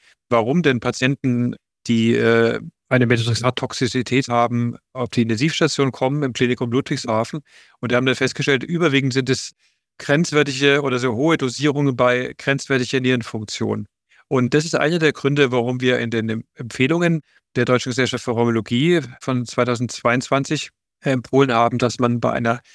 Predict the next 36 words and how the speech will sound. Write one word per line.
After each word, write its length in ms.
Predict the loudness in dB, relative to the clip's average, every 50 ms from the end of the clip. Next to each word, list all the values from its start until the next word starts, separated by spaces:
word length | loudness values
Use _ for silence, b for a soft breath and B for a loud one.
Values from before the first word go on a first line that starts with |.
| b b b b _
glomerulären 800 | -4 -2 0 2 2 2 2 2 0 0 0 0 2 0 0 -2
Filtrationsrate 920 | -2 -4 -2 -2 -2 -2 -2 -4 -4 -4 -4 -2 0 2 2 2 0 -2
von 160 | -4 -6 -6
unter 260 | -6 -6 -2 0 0
fünfundvierzig 640 | 0 0 0 0 0 0 0 -4 -6 -6 -6 -6 -4
Milliliter 280 | 0 2 2 4 2 0
pro 140 | -2 _ -2
Minute 520 | 0 0 0 0 -2 -2 -2 -2 -2 -2 -4 _ _ _ _ _ _ _ _ -4
kein 260 | 0 2 2 2 2
M 220 | 0 0 -2 2
D 80 | 2 2
X 140 | 0 2 0
mehr 120 | 0 2
einsetzen 400 | 2 2 0 -2 -2 -2 -4 -8
sollte, 580 | -4 0 2 2 2 2 0 0 0 -2 -2 -2 -10 _ _
ja. 360 | -4 -2 -2 -2 -6 -10 -12 -14 _
Und 220 | -2 -2 -2 0
unter 160 | 0 0 0 0
dreißig 500 | 2 2 2 2 0 0 -2 -4 -4 -4
ist 80 | -6
es 80 | -6 -4
sogar 400 | -4 0 2 2 2 2 0 -2 b b b b b b
kontraindiziert. 1000 | _ -2 0 0 2 2 2 2 2 2 0 -4 -4 -4 -2 0 0 0 -2 -4 -10 _ _ _ _ _ _ _ _ _ _ _ -6
Man 140 | -2 -2
weiß, 280 | 2 2 2 2 2 2
dass 340 | 0 0 0 0 -4 -10 -4 0
bei 80 | 2
der 120 | 2 2 4
G 100 | 2 0
F 80 | 2
R 160 | 2 0 0
zwischen 240 | 0 0 -4 -4 -4
dreißig 380 | -2 0 2 2 2 2 0 -2
und 100 | -4 -2
fünfundvierzig 640 | -2 -2 -2 -2 -2 -4 -6 -6 -2 -4 -4 -4 -2
die 240 | -4 -6 -6 -6